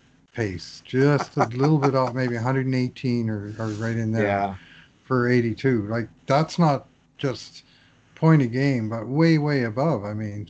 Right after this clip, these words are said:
Speaker 1: fifty-two and thirty-six, that's, that's just phenomenal. I mean, and he's, he's done that at left wing, basically since he moved to the wing, with, uh, Draisaitl most of the last regular season, with, uh, McDavid in the play-ins, and again with McDavid now. And he's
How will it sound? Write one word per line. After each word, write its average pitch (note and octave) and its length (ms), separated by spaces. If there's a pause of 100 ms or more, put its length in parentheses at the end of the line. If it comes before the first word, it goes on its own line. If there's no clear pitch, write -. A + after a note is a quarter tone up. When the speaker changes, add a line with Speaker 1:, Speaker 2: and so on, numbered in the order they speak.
Speaker 1:
fifty-two C#3+ 640
and A#2+ 120
thirty-six, B2+ 640
that's, A#2+ 400
that's C3 220
just - 280 (100)
phenomenal. A2+ 760
I - 100
mean, A#2 180
and B2 160
he's, - 240 (460)
he's C#3 140
done E3 200
that D#3+ 180
at B2+ 120
left D3 260
wing, C#3+ 300 (260)
basically C3+ 360
since C#3 260
he D#3 80
moved C#3 300
to C#3 40
the C3 120
wing, A2+ 280 (640)
with, C#3+ 400
uh, B2+ 340 (180)
Draisaitl C#3 580
most C3 320
of C3+ 60
the C3 40
last B2+ 280
regular B2+ 240
season, A#2+ 460
with, A#2 300
uh, A#2 160 (160)
McDavid B2 480
in A#2 160
the A2+ 80
play-ins, A#2 560
and G#2+ 120
again A2+ 320
with A2 200
McDavid G#2+ 520
now. G#2+ 380
And G#2+ 100
he's - 260